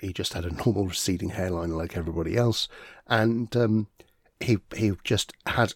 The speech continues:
a great deal of humanity and likability about him. Um, but, and this is the role-playing bit, the third bit that it occurred to me is that,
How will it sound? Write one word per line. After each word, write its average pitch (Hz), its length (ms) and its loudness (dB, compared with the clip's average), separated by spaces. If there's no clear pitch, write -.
a 104 140 0
great 107 320 0
deal 95 380 0
of 95 400 -2
humanity 104 920 0
and 98 160 -4
likability 101 760 -2
about 92 360 -10
him. 98 160 -10
Um, 131 280 2
but, 95 300 6
and 110 140 2
this 107 120 0
is 98 100 0
the 92 80 -2
role-playing 92 440 -2
bit, 85 160 -6
the 92 100 -6
third 110 300 0
bit 87 220 -10
that 101 180 -4
it 87 160 -10
occurred 107 300 0
to - 100 -12
me 87 120 -8
is 92 180 -6
that, 101 160 -2